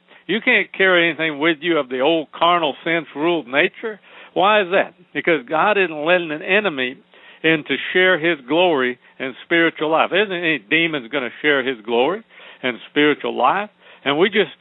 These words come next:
uh, you know, read that the carnal mind is at enmity with God. The Greek word enmity is ektra, ektra, and it simply means enemy, at odds with, opposed to Christ.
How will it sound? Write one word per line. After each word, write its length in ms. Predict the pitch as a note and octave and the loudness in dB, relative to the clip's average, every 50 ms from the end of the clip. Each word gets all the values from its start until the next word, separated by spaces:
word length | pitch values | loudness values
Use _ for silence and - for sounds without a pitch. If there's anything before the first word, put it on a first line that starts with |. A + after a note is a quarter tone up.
| - | -12
uh, 280 | - D#3+ B2+ A#2+ A#2+ A#2+ - | -6 -4 -2 -2 -2 -4 -8
you 100 | E3 D3+ | -8 -2
know, 180 | D3 D#3+ C#3+ C3 | 0 0 0 0
read 340 | A#2+ C3 E3+ G#3 A3+ G#3 A#2 | 0 2 2 2 2 0 0
that 160 | C#3 C3 - - | -4 -6 -6 -6
the 80 | B2 | -10
carnal 460 | - - - F3 F3+ G3 F#3+ F3+ E3 | -8 -4 0 2 2 2 2 0 0
mind 400 | D#3+ D#3+ E3+ F#3 A3+ A#3 G3 D#3 | -2 -2 -2 0 0 -2 -2 -4
is 100 | C#3+ B2+ A#2 C#3+ | -6 -8 -10 -12
at 80 | C3 - | -10 -4
enmity 600 | E3+ E3 F#3 A#3+ A#3+ F#3+ D#3+ - - - F3+ G3 | 0 0 0 0 0 -4 -10 -8 -4 -4 -4 -2
with 200 | G3+ G3 F3+ D3+ | -2 -4 -4 -2
God. 320 | F3 G3 A#3+ A#3 F3+ - | 0 0 2 2 0 0
The 80 | - C3 | -4 -6
Greek 340 | - D3+ F3+ G3+ G3 - | -2 0 0 0 0 0
word 220 | F#3+ F#3+ F#3+ F#3 E3 | -2 0 0 -2 -2
enmity 640 | F3+ F3 G3 A#3+ B3 G#3+ D#3+ - - - C#3+ D#3 E3+ | 0 0 0 0 0 -4 -8 -8 -6 -2 0 0 2
is 180 | D#3+ C#3 B2+ A#2+ - | 0 0 -4 -6 -6
ektra, 800 | A#3+ G#3 F3+ F3+ - _ _ _ - - G#3 A3 F#3+ A#2 - - - _ _ - - - _ _ - | -4 0 0 -2 -2 _ _ _ -4 0 2 2 2 2 -2 -6 -14 _ _ -20 -20 -20 _ _ -2
ektra, 600 | D#3 F3+ G#3 - _ _ _ - E3 C#3 A2 F#2 - _ _ _ _ - - - - | -2 -2 -2 -2 _ _ _ -2 0 0 0 0 -2 _ _ _ _ -20 -20 -14 -8
and 140 | C3+ C#3 C#3 | -6 -6 -6
it 100 | C3+ C#3+ - - | -6 -8 -4 -2
simply 360 | F#3 G3 F3+ D#3 F3 E3 D#3 | -2 -2 -2 -2 -2 -4 -2
means 340 | D#3 E3+ F#3 F3+ F3 E3 D3 E3+ | 0 0 0 0 0 -2 -6 -4
enemy, 460 | D#3 E3 G#3 G3+ D#3+ B2+ G2+ F#2 - _ _ - | -2 0 0 0 -2 -4 -8 -12 -14 _ _ -4
at 180 | C3+ C#3+ D3+ D3+ | 0 0 2 4
odds 320 | D#3+ E3+ E3+ E3+ C#3+ - A#2 | 4 4 4 2 0 -2 -4
with, 320 | A#2+ C3+ B2+ G#2 F#2 - | -6 -4 -4 -4 -4 -6
opposed 580 | - C3+ - - - F3+ F#3 F#3 E3+ D3+ - - | -10 -10 -6 -2 -2 0 0 0 -2 -6 -8 -12
to 80 | D#3 C3+ | -16 -12
Christ. 460 | - - F3 D#3+ D#3+ D3 A#2+ F2 | -6 -2 0 0 0 0 -4 -6